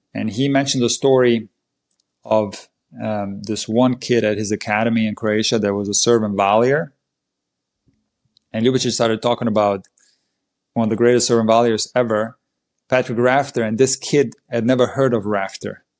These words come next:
And Ljubicic couldn't believe that a kid who likes the serve and volley has never heard of Patrick Rafter.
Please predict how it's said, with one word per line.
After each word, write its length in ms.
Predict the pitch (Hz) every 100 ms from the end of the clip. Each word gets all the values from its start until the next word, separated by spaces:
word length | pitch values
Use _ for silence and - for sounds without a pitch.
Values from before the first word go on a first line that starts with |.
| _ _
And 160 | 113 113
Ljubicic 460 | 143 139 120 - -
couldn't 400 | - 151 151 131
believe 500 | 135 127 120 110 95
that 140 | 107
a 60 | 107
kid 360 | - - 143 - -
who 80 |
likes 360 | 113 117 127 -
the 120 | 127
serve 220 | - 123
and 80 | 113
volley 340 | 107 107 104 101
has 140 | 101
never 300 | 110 110 101
heard 180 | 107 104
of 140 | 95 -
Patrick 360 | 107 101 104
Rafter. 500 | 104 104 104 - 101